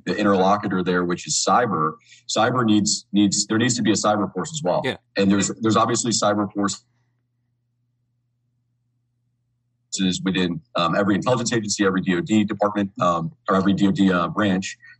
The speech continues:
Speaker 1: And, um, there's cyber defenses on all the major, you know, bureaucratic, uh,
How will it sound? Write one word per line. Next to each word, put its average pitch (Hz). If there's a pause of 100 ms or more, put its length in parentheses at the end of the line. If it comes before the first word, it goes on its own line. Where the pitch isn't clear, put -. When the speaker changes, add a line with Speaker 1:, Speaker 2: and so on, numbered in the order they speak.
Speaker 1:
And, 95
um, 87
there's 95
cyber 98
defenses 98
on 87
all 101
the 104
major, 98
you 90
know, 82
bureaucratic, 95
uh, 85